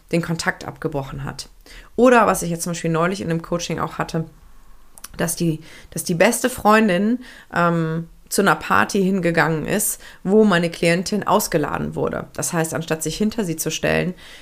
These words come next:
ist sie einfach, hat sie ihre beste Freundin im Stich gelassen und, ähm, ist zu der Party gegangen. Oder eine andere Klientin zum Beispiel hatte eine beste Freundin, mit der sie wirklich durch dick und dünn gegangen ist und jede freie Minute verbracht hat. Und dann hatte diese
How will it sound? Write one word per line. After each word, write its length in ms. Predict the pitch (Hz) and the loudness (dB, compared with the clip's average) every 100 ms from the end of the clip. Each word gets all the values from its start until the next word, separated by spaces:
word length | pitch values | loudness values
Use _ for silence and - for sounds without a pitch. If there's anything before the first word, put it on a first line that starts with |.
| - | -4
ist 180 | 196 - | -2 0
sie 220 | 208 196 | 0 0
einfach, 320 | - 165 180 | 2 0 -2
hat 120 | 175 170 | -8 -4
sie 100 | 175 | -2
ihre 120 | 165 | 0
beste 300 | 165 165 165 | 0 -2 -6
Freundin 280 | - 165 160 | -2 -2 -2
im 80 | |
Stich 240 | 160 180 170 | -6 -8 -4
gelassen 500 | 170 156 160 165 165 - - - | -2 -2 -2 -6 -8 -12 -20 -8
und, 440 | 175 170 170 165 - | -2 2 2 -2 -2
ähm, 460 | 165 160 156 151 147 - _ - | -2 0 -2 -4 -6 -14 _ -2
ist 360 | 196 - - - | -2 -2 -6 0
zu 80 | 180 | 0
der 60 | |
Party 340 | 165 185 185 175 | 4 2 2 -2
gegangen. 520 | 160 151 139 147 147 _ - | -2 -2 -4 -6 -12 _ 0
Oder 180 | 185 | 4
eine 140 | 170 - | 4 4
andere 300 | 196 190 175 | 2 2 -4
Klientin 460 | - 185 180 185 | 0 0 2 -4
zum 140 | 175 180 | -4 -2
Beispiel 340 | 170 - 165 | -2 0 -2
hatte 200 | 165 165 | -2 -4
eine 100 | 160 | -2
beste 260 | 151 160 151 | -2 -4 -8
Freundin, 460 | - 156 165 160 165 - - - | -2 2 2 -2 -6 -18 -20 -8
mit 100 | 180 | 2
der 140 | 180 | 2
sie 140 | 180 175 | 4 2
wirklich 320 | 214 208 190 | 2 2 0
durch 180 | 190 - | -2 0
dick 160 | 220 | 0
und 160 | 202 196 | 0 2
dünn 140 | 202 | 0
gegangen 400 | 190 180 160 165 | 2 4 4 4
ist 200 | 156 165 | 0 -2
und 140 | 147 170 | -4 0
jede 160 | 175 | 0
freie 240 | 170 170 160 | 2 4 4
Minute 340 | 156 165 180 | 2 -4 -4
verbracht 440 | - 160 151 - | -2 0 0 0
hat. 240 | 165 160 - | 0 0 -4
Und 180 | 160 160 | -4 -2
dann 300 | 156 151 156 | -2 -2 0
hatte 260 | 151 175 | 0 0
diese 400 | 160 180 165 160 | -2 0 2 2